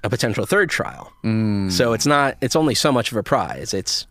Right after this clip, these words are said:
Speaker 1: you won, but you're not out of the woods yet. It's
Speaker 2: Right.
Speaker 1: you get a new trial with the possible benefit of this testimony.
Speaker 2: Mm.
Speaker 1: So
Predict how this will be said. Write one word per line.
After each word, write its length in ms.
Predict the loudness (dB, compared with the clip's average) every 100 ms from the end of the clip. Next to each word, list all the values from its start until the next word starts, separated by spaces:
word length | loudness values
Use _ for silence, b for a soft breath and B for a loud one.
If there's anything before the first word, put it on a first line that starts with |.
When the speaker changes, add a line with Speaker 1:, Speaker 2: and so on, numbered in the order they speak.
| _
Speaker 1:
you 160 | -2 2
won, 380 | 4 2 2 0
but 160 | 0
you're 100 | 0
not 280 | -2 -2 -4 -4
out 140 | -4
of 80 | -4
the 60 |
woods 320 | -6 -6 -4 -4
yet. 200 | -4 -4
It's 220 | -4 -4
Speaker 2:
Right. 220 | -6 -6
Speaker 1:
you 80 | -2
get 220 | 0 0
a 60 | 0
new 240 | 0 0 -2
trial 480 | -2 -2 -2 -4
with 160 | -6 -6
the 80 | -4
possible 460 | -4 -4 -4 -6
benefit 440 | -6 -6 -6 -6 -4
of 160 | -4 -4
this 180 | -6 -2
testimony. 640 | 0 0 -2 -4 -6 -12 -10
Speaker 2:
Mm. 400 | -8 -6 -8 -10 -12 -16 B B
Speaker 1:
So 640 | 0 2 4 4 4 2